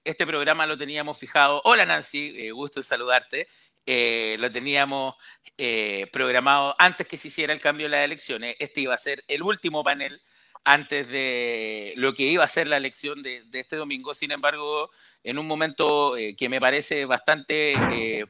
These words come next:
poco republicano, no porque no me pareciera lógico cambiar la elección, sino porque me parece impresentable que, eh, hoy día se haya publicado en el diario oficial el aplazamiento de la elección. Hoy día,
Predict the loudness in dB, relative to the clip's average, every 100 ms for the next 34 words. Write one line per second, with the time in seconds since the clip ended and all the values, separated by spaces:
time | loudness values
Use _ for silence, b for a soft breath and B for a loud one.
0 | _ 0 4 4 2 -4 -6 -2 4 4
1 | 4 -4 -6 -8 -8 -4 -2 -2 -4 0
2 | 0 0 -6 -8 -4 -4 -2 -4 -4 -6
3 | -8 -8 -8 -12 -10 -12 -10 -8 -8 B
4 | B B B -4 0 2 0 -6 -10 -10
5 | 2 4 4 2 -6 -6 -6 -8 _ -20
6 | -20 _ -6 -2 0 4 8 8 8 4
7 | 0 2 2 0 -4 -8 4 6 6 4
8 | -2 -4 -4 -8 -4 -4 -4 -6 -6 -8
9 | -8 -6 -6 -6 -8 -14 -10 -10 -8 -6
10 | -4 -6